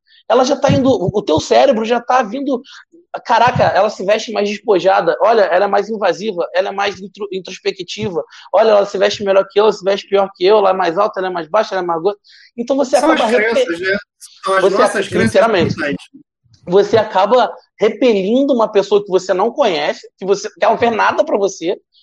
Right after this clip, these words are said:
Speaker 1: só porque ela tem um perfil comportamental diferente do seu. Eu percebi isso depois que eu estudei, que tem, eu,
Speaker 2: Ah,
Speaker 1: eu
Speaker 2: claro.
Speaker 1: sou desse jeito, eu sou desse jeito, eu sou,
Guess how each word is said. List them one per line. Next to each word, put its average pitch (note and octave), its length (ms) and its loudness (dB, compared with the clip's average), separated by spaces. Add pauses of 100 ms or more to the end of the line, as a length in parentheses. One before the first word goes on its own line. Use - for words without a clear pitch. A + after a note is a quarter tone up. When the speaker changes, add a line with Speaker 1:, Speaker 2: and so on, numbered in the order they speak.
(160)
Speaker 1:
só - 180 0
porque B3+ 240 -6
ela B3 140 2
tem B3 120 -2
um A#3+ 60 0
perfil A#3+ 380 -2
comportamental A#3 680 -4
diferente G3+ 640 -2
do D3+ 120 -10
seu. D3+ 340 -6 (640)
Eu G#3+ 120 4
percebi A#3+ 480 2
isso B3 160 0
depois - 180 -2
que - 80 2
eu - 20 4
estudei, F#4 480 2 (340)
que G#3 140 -8
tem, A#3 260 2
eu, F#3 120 6
Speaker 2:
Ah, - 60 2
Speaker 1:
eu G3+ 80 6
Speaker 2:
claro. G#3 160 2
Speaker 1:
sou - 80 -2
desse G#3 260 2
jeito, E3 360 0 (140)
eu F#3 100 2
sou A#3+ 120 -8
desse A3+ 220 0
jeito, F3+ 520 2
eu E3 140 0
sou, E3 500 2